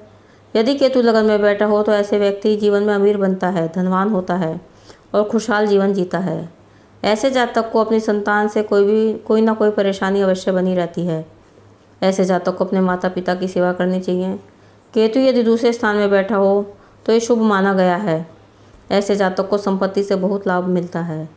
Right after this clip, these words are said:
केतु यदि पराक्रम स्थान में बैठ जाए, ऐसे जातक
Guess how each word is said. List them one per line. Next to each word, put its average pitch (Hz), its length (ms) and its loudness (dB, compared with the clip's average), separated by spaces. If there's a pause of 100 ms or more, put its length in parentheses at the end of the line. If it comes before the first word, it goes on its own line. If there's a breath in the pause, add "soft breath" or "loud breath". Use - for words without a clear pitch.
(540 soft breath)
केतु 214 240 2
यदि 269 200 4
पराक्रम 226 460 0
स्थान 226 260 0
में 202 120 2
बैठ 190 180 2
जाए, 202 380 2
ऐसे 220 300 2
जातक 226 320 0